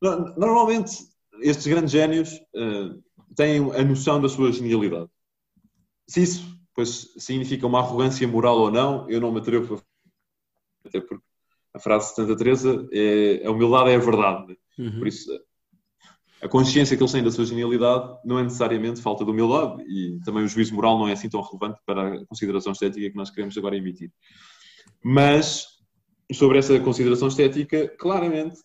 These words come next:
Speaker 1: ele, ele com a sua genialidade teve essa noção de que os modelos tinham acabado e que era preciso começar uma coisa nova.
Speaker 2: Posso
Speaker 1: Obviamente, por ser
Speaker 2: Desculpe,
Speaker 1: Sim, claro.
Speaker 2: só uma coisa também, porque, porque o período, esse período também na vida, pronto, na história também é um período curioso, é o período da Revolução Francesa, portanto também é um período em que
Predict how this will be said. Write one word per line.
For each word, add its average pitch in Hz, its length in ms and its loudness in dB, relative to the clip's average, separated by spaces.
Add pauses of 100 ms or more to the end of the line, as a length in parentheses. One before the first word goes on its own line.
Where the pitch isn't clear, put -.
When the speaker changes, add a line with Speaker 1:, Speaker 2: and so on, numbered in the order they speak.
(320)
Speaker 1:
ele, 123 260 -2
ele 143 100 2
com 143 80 -2
a 135 40 -4
sua 135 140 -6
genialidade 139 540 -4
teve 123 160 -2
essa 123 160 -4
noção 131 460 -6
de - 80 -16
que 113 80 -12
os 110 60 -12
modelos 123 260 -4
tinham 131 160 -4
acabado 151 300 0
e - 40 -6
que 320 60 -4
era 147 100 -4
preciso - 340 -4 (520)
começar 147 280 0
uma 143 120 -4
coisa 131 200 -2
nova. 95 240 -2
Speaker 2:
Posso - 1000 -20
Speaker 1:
Obviamente, 143 520 2
por 113 140 -12
ser - 300 -6 (800)
Speaker 2:
Desculpe, - 240 -2
Speaker 1:
Sim, - 60 -14
claro. - 260 -14 (240)
Speaker 2:
só 165 140 2
uma 156 100 2
coisa 147 220 0
também, 151 320 0 (480)
porque, - 240 -20
porque 156 200 -4
o 151 220 0
período, 143 720 2
esse 127 280 -2
período 160 200 2
também 160 260 4
na 160 100 6
vida, 143 380 -2
pronto, 180 260 -6
na 120 120 -4
história 139 380 4
também 151 200 2
é 156 60 6
um 156 40 2
período 151 360 0
curioso, 160 400 6
é - 20 4
o 110 40 2
período 120 180 0
da 127 60 4
Revolução 123 340 -4
Francesa, 139 500 0
portanto 120 200 -12
também 139 180 -2
é - 20 0
um 147 160 0
período 151 260 4
em 160 80 4
que - 100 -8